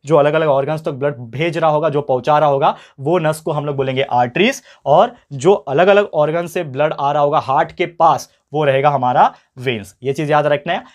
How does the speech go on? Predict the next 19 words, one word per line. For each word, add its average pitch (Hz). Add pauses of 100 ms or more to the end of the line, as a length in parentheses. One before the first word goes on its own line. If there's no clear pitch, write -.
(120)
और 175 (140)
आर्टरीज 143
जो 180
होता 165
है 185 (220)
वो 151
ऑक्सीजनेटेड 170
ब्लड 147
को 160
सप्लाई 131
करता 120
है, 120
यानी 127
कि 151
जिसके 139
पास -
ऑक्सीजन 180
होता 131
है, 101